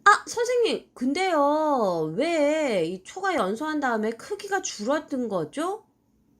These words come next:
다른 물질로 변했으니까요. 그렇죠. 초가 물과 이산화탄소라는 다른 물질로 변했기 때문에 그만큼 크기가 줄어든 겁니다.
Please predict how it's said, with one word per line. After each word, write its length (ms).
다른 380
물질로 440
변했으니까요. 1500
그렇죠. 440
초가 720
물과 960
이산화탄소라는 1500
다른 560
물질로 580
변했기 920
때문에 800
그만큼 920
크기가 600
줄어든 640
겁니다. 1040